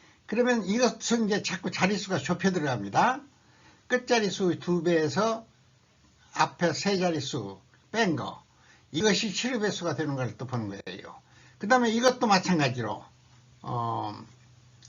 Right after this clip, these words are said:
앞에 이제 두 자 끝, 이 앞에 두 자릿수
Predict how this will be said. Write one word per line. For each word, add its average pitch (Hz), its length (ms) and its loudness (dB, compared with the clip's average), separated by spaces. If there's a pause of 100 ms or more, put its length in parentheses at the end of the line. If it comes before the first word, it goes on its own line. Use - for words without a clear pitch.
(380)
앞에 196 380 4
이제 190 380 2
두 208 200 -2
자 185 200 2
끝, 254 240 -2 (1200)
이 170 420 0 (1000)
앞에 175 340 2
두 190 220 -2
자릿수 151 720 2